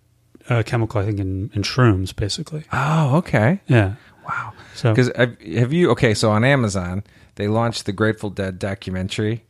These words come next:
Speaker 1: Oh, right.
Speaker 2: That's just, so there's, it's four hours. And they go back to the first early days. Acid and mushrooms were a big part of the Grateful Dead
Speaker 1: Right.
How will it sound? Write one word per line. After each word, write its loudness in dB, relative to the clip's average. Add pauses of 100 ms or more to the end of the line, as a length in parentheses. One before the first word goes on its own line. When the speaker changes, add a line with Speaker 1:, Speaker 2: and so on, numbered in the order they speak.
Speaker 1:
Oh, 4
right. 6
Speaker 2:
That's 0
just, 0
so 2
there's, -2
it's -6
four -2
hours. -4 (480)
And 0
they 2
go 4
back 2
to -8
the -6
first -2
early 2
days. -4 (640)
Acid 0
and -2
mushrooms 0
were 2
a -2
big 2
part 0
of -8 (100)
the -10
Grateful -10
Dead -12
Speaker 1:
Right. -4